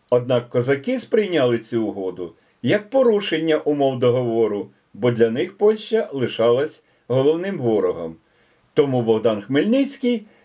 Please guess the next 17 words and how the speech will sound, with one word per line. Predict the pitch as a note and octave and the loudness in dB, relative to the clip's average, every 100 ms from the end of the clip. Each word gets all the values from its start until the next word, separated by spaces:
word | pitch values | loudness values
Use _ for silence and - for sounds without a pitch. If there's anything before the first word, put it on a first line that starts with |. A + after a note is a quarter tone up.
| _ | _
продовжив | A3 C#4 A#3 A#3 G#3 F#3 F#3 | 0 2 4 4 4 -4 -6
бойові | E3+ F3+ D#3+ E3 | 0 2 2 0
дії | D#3 D3+ D3 | -2 0 0
проти | B2+ C3+ C#3 C#3 | 0 0 0 -2
Польщі, | B2+ A#2+ A2 A2 - G#2+ A2 _ _ _ | -2 0 0 -2 -8 -8 -8 _ _ _
але | - A#2+ A2+ | 2 4 2
вже | G#2+ | 0
в | G#2+ | -6
союзі | - A2 C#3 A3 G#3+ G#3+ G#3 | -4 -4 0 0 0 -2 -2
з | G3 - | -6 -12
Швецією | - A2 B2+ C3+ - D#3 D#3 D#3+ D#3 - _ _ - | 0 2 2 0 -8 -6 -2 -2 -2 -8 _ _ 0
і | B3 C#4 | 2 4
Трансильванією. | C#4 - D3 F3+ - D#3 D3 G2+ F#2+ F2+ F2 F2 E2+ E2 E2 D#2 _ _ _ _ _ _ | 2 0 0 -2 -4 -4 0 0 0 0 -8 -10 -10 -12 -14 -18 _ _ _ _ _ _
Однак | - A#3+ D3 F3 E3+ E3 - _ _ _ | 0 0 0 -4 -2 -4 -8 _ _ _
десятитисячний | A2+ D#3+ E3 F#3 A#3 B3 D4 C#4+ A3 - B2+ | -4 -2 0 0 0 0 -2 0 -2 -2 -6
козацький | - A#2+ B2 A2+ - A2 | -2 0 0 -2 -4 -10
корпус | - B2+ - - D3 | -4 -2 -2 -6 -12